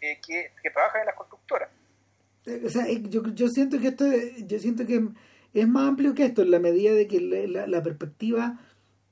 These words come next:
Speaker 2: la perspectiva que se abre casi como curiosa, o sea, donde, donde, no sé, uno, uno ve, uno ve esta, mm, estos contubernios extrañísimos entre medio de esta enorme retroexcavadora,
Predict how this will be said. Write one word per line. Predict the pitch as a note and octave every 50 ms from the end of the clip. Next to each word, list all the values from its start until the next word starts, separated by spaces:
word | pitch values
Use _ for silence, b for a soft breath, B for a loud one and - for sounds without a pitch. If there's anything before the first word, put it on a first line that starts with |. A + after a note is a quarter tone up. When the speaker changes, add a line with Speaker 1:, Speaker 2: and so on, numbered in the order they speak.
| _ _ _ _
Speaker 2:
la | - E3+ D#3+
perspectiva | D#3+ D#3+ D3 F3+ D3+ - - A#3+ B3 A#3+
que | - G#3
se | - - A3+
abre | A#3+ A#3+ A#3 A3+
casi | A3+ A3+ A3+ A#3+ A3
como | - G3+ F#3+ F#3 E3+
curiosa, | D3+ E3+ E3+ F#3+ B3+ D4 C4 - - D#3+ E3 G3+ A#3 A3+
o | -
sea, | G3 F3+ F3+ F3
donde, | E3 E3+ F3 E3+ F3 F3 E3+
donde, | E3+ F3 E3+ E3+ F3
no | E3+ E3+
sé, | D3+ F3+ G3
uno, | G3 F#3+ F3+ G3
uno | G#3 G#3 G3+ G#3 G#3+
ve, | G3+ G3+ G#3 G#3+ G#3+ A3 b b b b b b b b b _
uno | - F#3 F#3+ F#3+ F#3+
ve | F#3+ G3+
esta, | G3 G3 - G3+ F#3 F3+ F3+ E3+ E3 D#3
mm, | D#3 D3 D3+ D3+ E3+ G#3 G#3
estos | F#3 D3 - - -
contubernios | - F#3 D#3+ D3+ G3 F#3 G3 G#3+ A3 A3 G#3+ G#3
extrañísimos | F#3+ F#3 - G#3 F3+ F3 F3+ G#3+ A3+ - B3 C4+ C4+ B3+ A#3 A3+
entre | A3+ A3+ - F3+ F3
medio | F3 F#3+ G3 G3+ G3 F#3+
de | F#3
esta | E3 - - D#3+
enorme | D3+ D3+ E3 G3 G#3 A3 A3
retroexcavadora, | A3 A3+ A3+ A3+ G#3 - - - A3 G#3 G#3+ A3+ A3 F#3 E3 F#3 A3+ A#3+